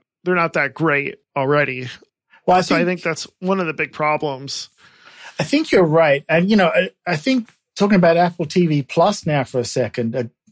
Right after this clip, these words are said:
Speaker 2: it's a good example, sort of firsthand experience for me. So, you know, it was back in very late December of nineteen.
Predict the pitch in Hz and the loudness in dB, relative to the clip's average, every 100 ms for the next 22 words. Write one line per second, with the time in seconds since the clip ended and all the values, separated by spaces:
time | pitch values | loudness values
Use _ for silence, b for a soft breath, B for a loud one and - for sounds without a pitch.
0 | _ 139 - 135 202 220 180 175 175 147 | _ -10 -8 0 2 2 2 2 2 0
1 | - 143 151 - 156 123 180 170 151 156 | -2 -4 -4 -4 -4 -2 2 2 2 -2
2 | 151 - 170 151 131 139 147 151 113 - | -2 -2 0 0 0 -2 0 0 -2 0
3 | 147 139 135 127 b b b b b 170 | 4 4 4 0 b b b b b 2
4 | 165 165 180 180 165 143 170 175 175 180 | 4 4 2 2 2 0 2 0 2 2
5 | 165 147 175 _ _ _ - 135 127 175 | 2 0 -2 _ _ _ -10 -4 2 4
6 | 190 151 143 135 135 131 - 131 120 135 | 4 2 0 -2 -4 -6 -2 -2 0 0
7 | 147 _ - 123 123 139 131 - 131 139 | -2 _ -4 -2 2 0 0 -2 -2 -2
8 | 147 | -4